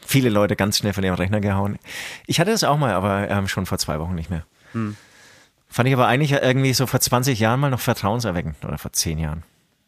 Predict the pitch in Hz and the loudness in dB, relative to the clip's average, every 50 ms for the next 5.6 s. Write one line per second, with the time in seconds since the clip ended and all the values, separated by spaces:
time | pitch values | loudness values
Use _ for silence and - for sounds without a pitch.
0 | _ - 143 135 - 143 147 131 139 131 135 139 - - 120 - 113 104 110 95 | _ -4 -4 -2 0 0 2 2 4 2 2 0 -2 -4 -4 -2 -2 -2 -2 -2
1 | 117 110 127 120 117 123 135 143 - - - - - 139 139 147 139 120 - - | -2 -2 -2 0 0 0 0 0 -2 -4 -10 -6 -4 -2 0 0 0 0 0 -2
2 | 110 104 98 104 98 - - 101 92 95 110 139 139 120 98 82 98 98 - _ | -2 -2 -2 -4 -4 -4 -4 -4 -2 0 2 2 2 2 0 -2 -4 -8 -10 _
3 | _ - 90 87 - 101 113 147 165 - 175 170 160 139 139 165 143 127 107 - | _ -4 -2 0 2 4 4 4 4 2 2 2 0 0 0 -2 -2 -2 -4 -6
4 | _ _ _ _ _ _ _ _ _ _ _ _ _ - - 98 - - 98 90 | _ _ _ _ _ _ _ _ _ _ _ _ _ -6 -2 0 2 2 2 0
5 | - 113 107 104 139 180 196 185 185 185 180 - | -2 -2 2 4 4 4 6 4 4 2 0 -2